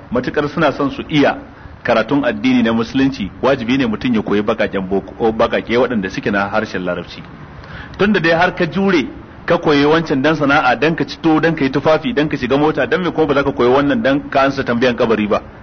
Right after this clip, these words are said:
Dan me ba za ka koyi wannan dan ka je ka kubuta gaban Allah ranar tashin kiyama lami lafiya ba? Mutum zai iya wannan, amma shedan ne zai kasalantar da kai.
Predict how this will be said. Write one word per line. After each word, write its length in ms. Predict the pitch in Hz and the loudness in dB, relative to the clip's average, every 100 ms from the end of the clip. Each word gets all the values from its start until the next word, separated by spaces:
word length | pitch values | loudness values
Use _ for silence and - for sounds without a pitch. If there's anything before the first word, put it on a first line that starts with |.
| - - - - | -20 -20 -18 -4
Dan 220 | 127 180 | 0 2
me 80 | 165 | 2
ba 120 | 143 | 2
za 100 | 165 | 2
ka 80 | 147 | 0
koyi 260 | 135 135 | 2 4
wannan 300 | 151 156 131 | 4 2 0
dan 140 | 123 147 | 0 0
ka 100 | 143 | 0
je 140 | 123 | 0
ka 100 | 135 - | -2 -4
kubuta 280 | - 131 | -4 -2
gaban 220 | 123 120 127 | 0 0 2
Allah 180 | 131 117 | 2 4
ranar 180 | 120 120 | 2 2
tashin 260 | 131 123 | 0 0
kiyama 260 | 113 120 110 | 0 2 2
lami 220 | 110 113 | 2 2
lafiya 300 | 113 113 110 | 0 0 -2
ba? 120 | 92 - - - - - - - - - - - - - - - - - - - - - | -4 -8 -14 -20 -20 -20 -20 -20 -18 -20 -20 -20 -18 -20 -20 -18 -18 -18 -18 -18 -18 -4
Mutum 240 | 135 214 185 | -2 2 4
zai 140 | 196 | 4
iya 100 | 175 | 4
wannan, 200 | 160 147 127 | 2 2 0
amma 180 | 147 202 | 2 0
shedan 280 | 175 185 | 0 0
ne 120 | 180 165 | 0 0
zai 140 | 175 | 0
kasalantar 560 | 165 160 165 170 185 170 | 0 2 2 2 2 0
da 100 | 120 | -2
kai. 160 | 107 | -6